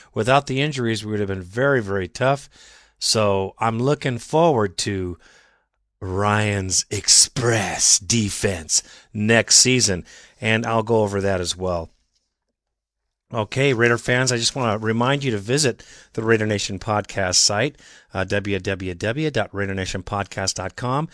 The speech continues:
Check the site out. It's great. Randy has done an excellent job.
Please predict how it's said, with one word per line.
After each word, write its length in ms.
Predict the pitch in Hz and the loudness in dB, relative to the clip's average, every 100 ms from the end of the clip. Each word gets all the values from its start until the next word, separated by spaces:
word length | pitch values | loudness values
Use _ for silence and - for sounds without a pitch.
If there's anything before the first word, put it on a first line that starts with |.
| - - | -16 -12
Check 180 | - 147 | -2 0
the 80 | 127 | 0
site 300 | - 139 135 | 0 2 4
out. 160 | 139 | 4
It's 160 | 117 - | 2 -4
great. 420 | - 123 131 131 | -6 0 0 0
Randy 360 | 110 120 120 120 | -2 -2 0 0
has 140 | 104 | -2
done 200 | 104 104 | -2 -4
an 140 | 92 - | -6 -4
excellent 480 | 123 135 - 120 101 | -2 0 -2 -2 -2
job. 440 | 110 110 110 110 | 0 2 2 0